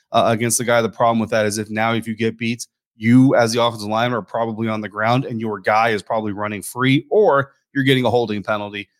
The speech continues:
Um, you did see some of that in, in Mobile, so you definitely wanna see him continue to work on that, keep the feet moving, kinda keep, keep that agility going. Um, so we'll see if he can do that. But certainly did well, uh, on the field at the Senior Bowl. Certainly didn't knock, you know, take away anything from him.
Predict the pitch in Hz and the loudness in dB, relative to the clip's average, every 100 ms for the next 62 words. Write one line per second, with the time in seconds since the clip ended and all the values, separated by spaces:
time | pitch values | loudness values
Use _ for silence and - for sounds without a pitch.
0 | _ - 110 113 113 135 135 147 131 139 | _ -4 0 0 2 2 2 -2 -2 -2
1 | 127 127 127 - 135 131 139 143 147 117 | 0 0 0 -4 -4 -4 -2 -2 0 0
2 | 107 113 113 - 113 110 117 117 113 107 | 0 -4 -4 -6 -4 -2 -4 -4 -10 -8
3 | - 113 107 110 113 110 110 107 107 107 | -6 -8 -8 -6 -6 -2 -4 -2 -2 0
4 | 107 - _ _ _ 139 131 113 120 117 | -2 -4 _ _ _ 0 0 -2 -4 -2
5 | 110 110 110 107 - _ _ - 113 104 | -2 -2 -2 -6 -10 _ _ -2 0 0
6 | - 113 104 87 127 117 110 101 104 104 | 0 -2 -2 -6 -4 0 0 0 -2 -4
7 | 98 101 98 95 - _ _ 101 95 110 | -4 -6 -6 -6 -12 _ _ -6 0 0
8 | 98 110 101 101 101 95 - 120 - - | 0 -2 -4 -4 -2 -2 2 0 0 -2
9 | 151 151 143 123 110 127 117 104 117 113 | -2 -2 -2 -2 -2 -2 -2 2 2 2
10 | 110 _ _ _ - 110 107 113 107 - | -2 _ _ _ -2 0 2 0 0 0
11 | 113 107 110 110 - 113 107 101 101 101 | -2 0 -2 -2 -2 -2 -4 -4 -4 -4
12 | - 120 117 113 107 117 110 101 _ 117 | -4 -4 -4 -8 -4 -4 -4 -10 _ _
13 | - 127 107 127 113 98 127 110 113 107 | 0 0 0 -2 -4 0 0 0 0 0
14 | 110 123 120 107 - 113 113 110 | 0 0 -2 -4 0 0 2 -2